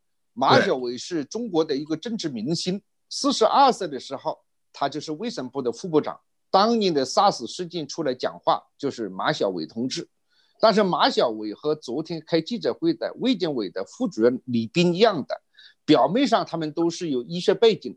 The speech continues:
比如说李斌是哈尔滨医科大学，比如说这个马晓伟是中国什么科，什么医科大学，对吧？但是他们实际上这些年来，其实他们早就是党棍，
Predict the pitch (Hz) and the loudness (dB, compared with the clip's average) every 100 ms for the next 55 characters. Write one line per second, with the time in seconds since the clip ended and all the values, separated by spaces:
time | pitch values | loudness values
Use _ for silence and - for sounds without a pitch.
0 | _ - 151 131 151 139 113 107 151 151 | _ 0 0 2 -2 -2 -4 -8 -6 -6
1 | - 147 113 _ _ _ 139 160 131 139 | -6 -6 -8 _ _ _ 2 2 0 -10
2 | 147 139 147 165 151 - 113 143 - _ | -10 -10 -8 -8 -10 -10 -8 -8 -10 _
3 | _ _ - 175 143 160 147 143 113 127 | _ _ -2 0 2 0 0 -4 -6 -2
4 | 113 101 _ _ 120 147 - 139 104 101 | -2 -4 _ _ 0 0 2 -2 -2 -8
5 | 80 _ - 143 117 180 208 123 123 127 | -10 _ -10 -8 -4 -2 -2 4 6 6
6 | 107 98 - _ - 113 110 101 - 151 | 4 2 -6 _ -8 -4 -2 -4 -2 0
7 | 143 - _ _ - - 123 107 165 170 | 0 -4 _ _ -14 -4 -4 -2 -2 2
8 | 160 143 - 110 156 - _ _ - 127 | 4 2 0 2 2 0 _ _ -2 0
9 | 117 - _ _ - 175 151 - 143 135 | 0 -4 _ _ 2 2 0 -2 -4 -4
10 | - 277 185 160 151 131 247 160 120 98 | -6 -6 -6 -6 -8 -4 -4 -2 -6 -8
11 | 110 107 104 117 117 110 107 - 90 101 | -8 -8 -8 -8 -4 -4 0 0 0 2
12 | 196 147 - - 120 - | 2 0 0 -2 2 0